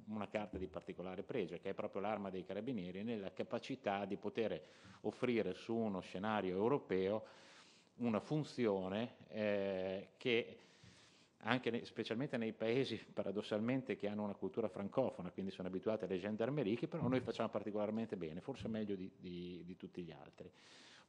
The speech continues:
Ora, lei crede che questa possa essere una delle leve su cui il nostro Ministro della Difesa, il nostro Presidente del Consiglio, cioè il nostro governo,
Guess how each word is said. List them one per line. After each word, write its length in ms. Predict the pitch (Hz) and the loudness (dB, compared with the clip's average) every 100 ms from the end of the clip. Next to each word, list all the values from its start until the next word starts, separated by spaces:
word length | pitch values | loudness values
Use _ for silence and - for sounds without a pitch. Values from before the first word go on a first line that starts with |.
| 123 | 4
Ora, 220 | 117 110 | 6 6
lei 260 | 123 156 156 | 6 4 4
crede 460 | 143 165 131 110 | 2 2 2 0
che 220 | - 113 | 0 -2
questa 380 | - 117 113 107 | 0 -2 0 -6
possa 360 | - 107 - 101 | -2 -4 -2 -2
essere 640 | 110 107 - 98 101 - - - - - - - - - | -2 -2 -2 -2 -2 -6 -20 -20 -20 -20 -20 -20 -14 -4
una 220 | 120 113 | 2 4
delle 260 | 104 101 | 4 4
leve 340 | 101 135 113 98 | 4 4 4 2
su 200 | - 95 | -2 -6
cui 220 | - 107 | 0 2
il 80 | 98 | 2
nostro 480 | 101 - - 98 92 | -2 -4 -2 0 0
Ministro 400 | 95 98 - 95 | -2 -4 -4 0
della 200 | 90 87 | 2 0
Difesa, 640 | 87 - 131 110 92 95 | 0 2 4 4 4 0
il 100 | 92 | 0
nostro 520 | 92 92 - 90 90 | -2 -6 -4 0 0
Presidente 460 | 90 - 95 92 92 | -2 -6 -4 -4 -4
del 140 | 87 | -6
Consiglio, 380 | - 87 139 117 | -8 -6 -2 -2
cioè 120 | 87 | -2
il 80 | 87 | -4
nostro 280 | 101 - 98 | -4 -4 -4
governo, 640 | 90 95 113 104 101 87 | 0 2 2 2 -2 -4